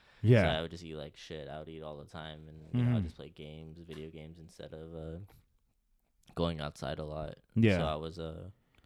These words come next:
Speaker 2: yeah, I was chubby through all the way until then. I was chubby for, like, most of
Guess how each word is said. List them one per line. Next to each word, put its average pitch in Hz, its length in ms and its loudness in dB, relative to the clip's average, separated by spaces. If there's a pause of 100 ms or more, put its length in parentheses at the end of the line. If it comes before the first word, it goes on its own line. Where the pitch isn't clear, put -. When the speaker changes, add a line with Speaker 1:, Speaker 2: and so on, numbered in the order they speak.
(760)
Speaker 2:
yeah, 90 300 4
I 80 100 2
was 85 160 0
chubby 82 340 -2
through 80 580 -6
all 80 140 2
the 82 60 2
way 82 120 0
until 76 300 -8
then. 76 320 -8
I 76 100 2
was 120 120 2
chubby 80 300 -2
for, 78 200 -10
like, - 200 -10
most 78 220 -8
of - 60 -8